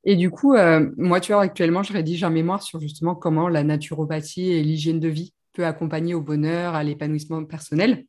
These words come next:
Selon toi, ton avis de thérapeute, euh, à quel point une sexualité épanouie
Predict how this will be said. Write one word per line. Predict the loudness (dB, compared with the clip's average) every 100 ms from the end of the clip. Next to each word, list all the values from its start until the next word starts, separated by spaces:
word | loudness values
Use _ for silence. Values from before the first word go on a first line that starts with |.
| _ _ _ _ -8 -6
Selon | 0 2 2
toi, | 2 0
ton | 2
avis | 0 -2
de | -4
thérapeute, | -2 -2 0 -2 -4 -16 -20 -20 -20 -20 _ _
euh, | -2 0 2 2 2 0 -4 -12 _ _ _ _ _ _ _
à | -4
quel | -2 -2 -2
point | -2 0 -2 -4
une | -4 -4 -4
sexualité | -6 -10 -6 -4 -4 -4 -2 -2
épanouie | 0 0 0 -2